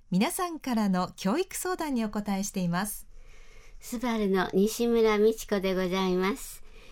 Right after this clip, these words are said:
Speaker 2: よろしくお願いいたします。
Speaker 1: よろしくお願いいたします。では美智子先生、今週の俳句をお願いします。
Speaker 2: 青ガエル、己もペンキ塗りたてか。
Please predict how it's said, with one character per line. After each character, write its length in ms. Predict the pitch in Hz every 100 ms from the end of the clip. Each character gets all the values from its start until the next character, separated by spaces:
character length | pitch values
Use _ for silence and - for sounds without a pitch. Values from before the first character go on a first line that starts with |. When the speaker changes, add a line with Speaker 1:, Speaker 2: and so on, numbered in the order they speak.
| -
Speaker 2:
よ 120 | 190
ろ 100 | 208
し 180 | 254 -
く 80 | -
お 40 |
願 460 | 185 202 202 190 190
い 40 |
い 40 | 185
た 200 | 185 202
し 160 | -
ま 200 | 180 185
す。 280 | 247 - - - -
Speaker 1:
よ 100 | 170
ろ 100 | 208
し 80 |
く 100 | -
お 80 | 190
願 240 | 190 196 202
い 40 |
い 40 |
た 120 | 208 214
し 120 | 214
ま 160 | 220
す。 200 | 254 - - - - - -
で 100 | 262
は 120 | 240
美 140 | 208
智 100 | -
子 80 | 208
先 220 | 208 202
生、 360 | - 190 165 - -
今 200 | - 262
週 280 | 339 - 330
の 80 | 302
俳 180 | 247 220
句 160 | 254
を 100 | 247
お 40 | -
願 280 | 175 175 165
い 60 | 175
し 140 | -
ま 160 | 165 202
す。 160 | - - - - - - - - -
Speaker 2:
青 360 | 196 226 233
ガ 200 | 214 202
エ 180 | 202 202
ル、 380 | 180 185 175 - - - -
己 540 | - 190 226 247 240 233
も 220 | 226 220
ペ 260 | 214 214
ン 120 | 220 226
キ 320 | - 202 196
塗 200 | 185 190
り 180 | 185 185
た 200 | - 180
て 220 | - 175
か。 260 | - 160